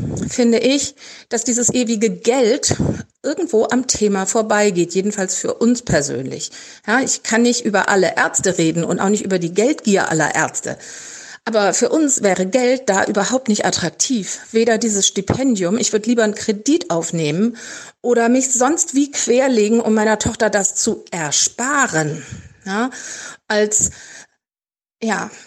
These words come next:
als, äh, praktisch jetzt dazu sagen, "Oh, da kriegt man halt mehr Geld." Nein, mehr Geld ist aus meiner Sicht überhaupt nicht die Lösung, sondern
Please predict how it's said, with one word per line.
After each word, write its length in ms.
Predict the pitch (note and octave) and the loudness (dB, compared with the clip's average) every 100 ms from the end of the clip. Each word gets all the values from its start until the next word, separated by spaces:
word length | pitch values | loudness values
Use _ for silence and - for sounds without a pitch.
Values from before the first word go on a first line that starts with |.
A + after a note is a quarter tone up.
| - | -10
als, 380 | A3 G#3+ - - | -4 -2 -2 -2
äh, 260 | - G#3+ G3+ | 0 2 2
praktisch 460 | G3+ A3 G3+ A3+ A3 | 0 -4 0 2 2
jetzt 260 | B3 - | 0 0
dazu 260 | C4 C4 C4 | -2 0 0
sagen, 220 | A#3+ B3+ | 2 4
"Oh, 220 | F4+ F#4 | 4 4
da 180 | C4+ A#3+ | 2 0
kriegt 260 | A#3+ B3+ A#3+ | -2 -4 0
man 160 | A3 | 2
halt 160 | A#3 A3+ | 2 2
mehr 180 | A3+ G#3+ | 0 2
Geld." 340 | G#3+ F3 E3+ | 2 0 0
Nein, 300 | D4 B3+ G3+ | 0 2 2
mehr 140 | G3+ G#3 | 0 2
Geld 260 | A#3 C4 | 2 0
ist 160 | - - | -2 -4
aus 140 | G3+ | 0
meiner 260 | A#3+ B3+ B3+ | 2 2 2
Sicht 220 | A#3+ - | 0 -2
überhaupt 640 | A3+ G3+ - C4 D4 D4 | -2 0 0 2 0 0
nicht 180 | G3 F3+ | -2 0
die 60 | F#3+ | 0
Lösung, 440 | F3+ F3 F3 A#3+ | 2 2 2 2
sondern 380 | A#3 G3+ G#3 A3+ | 2 2 2 0